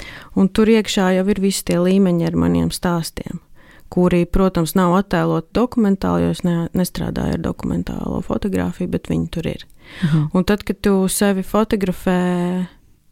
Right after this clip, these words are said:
Speaker 1: kailu, tad, kad tu sevi fotografē tik atkailinātu, vai tad, kad tu savus mēnešreižu asins uzsmērē uz koka, tu nostādi sevi ļoti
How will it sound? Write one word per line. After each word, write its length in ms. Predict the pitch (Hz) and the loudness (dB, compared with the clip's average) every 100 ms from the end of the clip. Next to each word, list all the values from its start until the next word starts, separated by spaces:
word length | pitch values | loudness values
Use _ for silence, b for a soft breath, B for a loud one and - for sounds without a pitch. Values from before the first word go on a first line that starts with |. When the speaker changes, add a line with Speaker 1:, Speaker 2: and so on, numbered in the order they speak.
| _ _ _ _ | _ _ _ _
Speaker 1:
kailu, 600 | - 254 302 208 170 170 - - _ - - | -2 0 2 2 0 -4 -10 -20 _ -20 -8
tad, 180 | 175 - | -8 -6
kad 120 | - | -14
tu 100 | - | -10
sevi 240 | - 175 175 | -4 -4 -4
fotografē 1040 | - 190 - - 175 - - - 185 180 - | -4 -4 -6 -6 -6 -4 -4 -4 -4 -6 -8
tik 160 | 185 | -4
atkailinātu, 800 | 233 - 196 180 180 180 175 180 B B B B B B B B - | -4 -2 -4 -2 0 0 -2 -6 B B B B B B B B -6
vai 340 | 175 170 175 | -2 0 0
tad, 160 | - - | -2 -8
kad 160 | - | -12
tu 80 | - | -8
savus 260 | - 170 - 180 | -4 -2 0 2
mēnešreižu 600 | 185 185 180 170 170 185 | 2 0 0 -2 -2 -4
asins 340 | - - 160 | -2 -4 -4
uzsmērē 460 | 185 - - - - | -6 -6 -6 -4 -4
uz 120 | - | -6
koka, 340 | - 240 220 - - | -4 -2 -2 -4 -4
tu 160 | - | 4
nostādi 640 | 214 220 202 - 196 156 - | 6 6 4 0 -2 -2 -6
sevi 380 | - 175 170 165 | -4 -4 -2 -2
ļoti 640 | 180 185 190 185 - | 0 2 2 0 -2